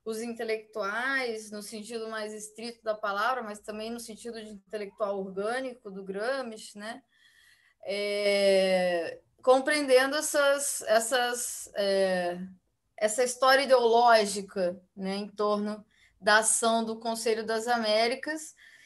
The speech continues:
é, também a partir do Gramsci, entendendo que ele atuou sempre,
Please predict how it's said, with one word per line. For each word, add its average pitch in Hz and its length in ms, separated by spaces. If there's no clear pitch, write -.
é, 214 240
também 269 480
a 285 60
partir 285 340
do 269 160
Gramsci, 285 580
entendendo 254 540
que - 120
ele 269 160
atuou 262 580
sempre, 277 840